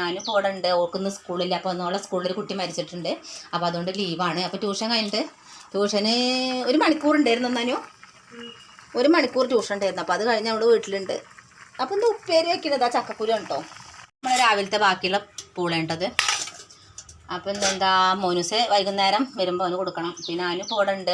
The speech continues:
ഓർക്കിന്ന് സ്കൂളില്ല. അപ്പോൾ ഒന്നോളം സ്കൂളിലൊരു കുട്ടി മരിച്ചിട്ടുണ്ട്, അപ്പോൾ അതുകൊണ്ട് ലീവാണ്. അപ്പോൾ ട്യൂഷൻ കഴിഞ്ഞിട്ട്, ട്യൂഷന് ഒരു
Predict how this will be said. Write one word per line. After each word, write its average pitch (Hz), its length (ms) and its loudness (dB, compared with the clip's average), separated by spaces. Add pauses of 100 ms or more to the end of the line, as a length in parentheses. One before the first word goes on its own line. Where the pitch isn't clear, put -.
ഓർക്കിന്ന് 190 400 -2
സ്കൂളില്ല. 180 420 -4
അപ്പോൾ 190 140 -4
ഒന്നോളം 180 320 -4
സ്കൂളിലൊരു 180 340 -4
കുട്ടി 202 220 -6
മരിച്ചിട്ടുണ്ട്, 175 500 -6 (420)
അപ്പോൾ 170 160 0
അതുകൊണ്ട് 175 300 -4
ലീവാണ്. 175 460 -2
അപ്പോൾ 190 180 -6
ട്യൂഷൻ 208 300 -4
കഴിഞ്ഞിട്ട്, 220 300 -2 (480)
ട്യൂഷന് 208 400 0 (560)
ഒരു 262 80 4